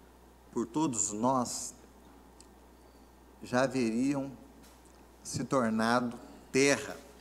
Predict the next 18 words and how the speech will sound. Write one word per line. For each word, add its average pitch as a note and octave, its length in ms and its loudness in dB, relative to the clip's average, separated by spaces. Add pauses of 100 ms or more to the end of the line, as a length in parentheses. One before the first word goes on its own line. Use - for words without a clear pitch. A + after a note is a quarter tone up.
(1200)
É C3 40 -8
um D3+ 120 0
absurdo G3 800 4
essa A#2+ 220 0
rua G#2 340 -4
aí. F#2+ 160 -8 (1120)
Ao C#3+ 160 4
lado G3+ 380 8
desta E3+ 420 2
rua, C3+ 460 0 (1000)
tem G3 240 4
a F3 160 6
rua D#3+ 600 4 (220)
do D3 100 -6
saudoso F3+ 680 4
vereador D#3+ 580 4
Nassif F#3 540 0
Sarkis. - 800 -2